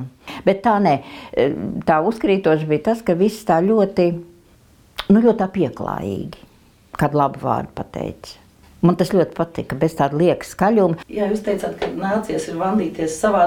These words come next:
Speaker 2: dvēselē, ja, un, un, un sevi sakārtot. Vai šobrīd varat teikt, kad ir, nu, ir šī harmonija iegūta un šis līdzsvars?
Speaker 1: Zināmā mērā. Nu,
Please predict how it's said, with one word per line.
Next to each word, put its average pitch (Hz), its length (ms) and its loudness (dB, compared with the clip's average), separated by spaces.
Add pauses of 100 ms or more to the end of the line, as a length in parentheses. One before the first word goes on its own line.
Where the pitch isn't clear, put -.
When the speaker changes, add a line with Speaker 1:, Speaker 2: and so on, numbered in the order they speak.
Speaker 2:
dvēselē, 196 580 0
ja, 196 160 2
un, 170 220 -2
un, 170 100 -6
un 160 160 -4
sevi 214 240 2
sakārtot. 180 560 -2
Vai 254 240 2
šobrīd 226 400 2
varat 240 300 0
teikt, 247 240 2
kad 202 180 -2
ir, 208 140 0 (420)
nu, 233 160 2
ir 262 80 2
šī - 240 -4
harmonija 196 640 0
iegūta 151 420 -4 (400)
un 147 140 -4
šis 156 180 -8
līdzsvars? 180 480 -2
Speaker 1:
Zināmā 156 480 4
mērā. 139 400 0 (880)
Nu, 285 160 6